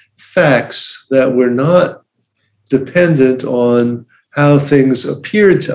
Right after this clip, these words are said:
us. And it's sort of asked, is that kind of description of the world possible?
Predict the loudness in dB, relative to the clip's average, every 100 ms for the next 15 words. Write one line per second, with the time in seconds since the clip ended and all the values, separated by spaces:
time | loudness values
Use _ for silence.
0 | -6 -6 -6 -14 -16 -20 _ _ _ _
1 | _ _ _ _ _ _ _ _ _ _
2 | _ _ _ _ _ _ _ _ _ _
3 | _ _ _ _ _ _ _ _ _ _
4 | _ _ _ _ -8 -4 -4 -4 0 0
5 | 0 0 2 2 0 0 -2 2 2 2
6 | -4 -2 0 4 2 0 -4 -2 -2 -2
7 | -2 -2 -2 -2 -2 -2 -2 0 -2 -4
8 | -6 -4 -2 -4 -8 -10